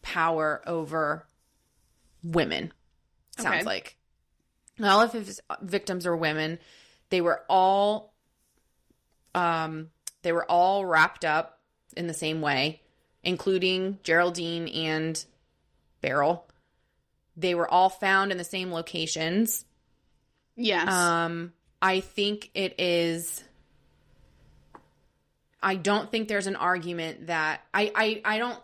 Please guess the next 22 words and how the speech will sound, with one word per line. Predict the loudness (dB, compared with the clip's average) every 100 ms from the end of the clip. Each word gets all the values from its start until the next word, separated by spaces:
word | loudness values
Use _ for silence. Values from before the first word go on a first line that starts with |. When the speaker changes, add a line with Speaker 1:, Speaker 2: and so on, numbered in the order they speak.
| _ _ -8 -4
Speaker 1:
I | -4
don't | -4 -6
support | -10 -4 -4 -2
the | -2
idea | -2 0 -2 0
that | -2
there | 0 2
are | 0
two | -2 -4 -4
peop-, | -4 -6 -6
two | -2 0 0
people | -2 -4 2 2 2 0 -10 -20 -20 -20 _
willing | 2 4 4 0
to | 0 2 2 2 0 -4 _ _ _ 0
commit | 2 2 0
murder | 0 2 4 6 4 2 -4
living | -2 2 2 0
in |
the | -6
same | -6 -6 -6
place. | -4 -2 -2 -2 -8 -12 -20 -20 -12
Speaker 2:
What, | -6 -6